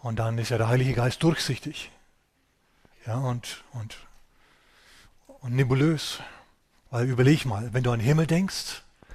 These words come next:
dann denkst du automatisch an Wolken, an nebulös, diffus, ja,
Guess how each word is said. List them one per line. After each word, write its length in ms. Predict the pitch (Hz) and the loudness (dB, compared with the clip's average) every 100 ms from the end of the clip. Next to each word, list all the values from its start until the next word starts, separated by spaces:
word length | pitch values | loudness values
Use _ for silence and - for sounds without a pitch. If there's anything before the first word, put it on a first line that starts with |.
| - - - | -20 -20 -8
dann 100 | 117 | -2
denkst 220 | 127 123 | 0 0
du 80 | 131 | -2
automatisch 520 | 127 127 123 139 127 | 0 0 2 2 0
an 200 | 127 120 | -2 2
Wolken, 460 | 110 143 - 175 165 - - - _ - - _ _ _ - | 2 2 0 -6 -8 -16 -20 -20 _ -20 -20 _ _ _ -8
an 160 | 123 | -2
nebulös, 680 | 131 120 127 139 156 156 - | 0 2 2 4 4 2 0
diffus, 720 | 151 - 151 170 170 - - - - _ _ _ - - | -2 -2 -2 -2 -4 -6 -8 -12 -20 _ _ _ -20 -10
ja, 240 | 123 143 | -4 -4